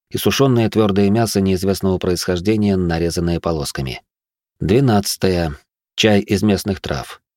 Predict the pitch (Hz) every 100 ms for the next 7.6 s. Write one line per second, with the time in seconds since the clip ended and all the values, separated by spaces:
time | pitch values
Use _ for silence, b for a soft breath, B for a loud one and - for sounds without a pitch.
0 | _ - 131 - 104 - 123 104 92 -
1 | 98 90 90 95 107 95 - - 85 87
2 | 90 87 - 87 87 85 78 80 - 71
3 | 67 - _ _ _ _ _ - 143 131
4 | 82 - - 80 73 - _ _ _ -
5 | - - - 123 123 113 123 120 104 107
6 | 92 101 101 - 95 101 98 107 98 95
7 | 95 101 101 85 73